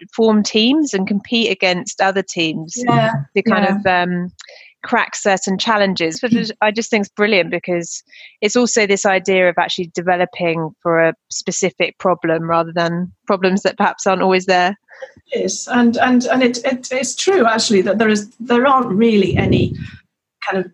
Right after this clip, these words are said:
Speaker 2: one fixed solutions. It's, it's always a question of tuning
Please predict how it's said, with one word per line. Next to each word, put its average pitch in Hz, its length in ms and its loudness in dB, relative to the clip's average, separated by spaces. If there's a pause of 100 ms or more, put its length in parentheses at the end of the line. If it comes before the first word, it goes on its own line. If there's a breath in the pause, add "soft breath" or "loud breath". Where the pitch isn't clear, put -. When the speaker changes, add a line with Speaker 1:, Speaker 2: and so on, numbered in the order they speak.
(100)
Speaker 2:
one 202 340 2
fixed 170 400 -6
solutions. 175 760 0
It's, 208 420 -2
it's 240 200 0
always 262 440 4
a - 100 -20
question - 800 -4
of - 180 -8
tuning 185 520 0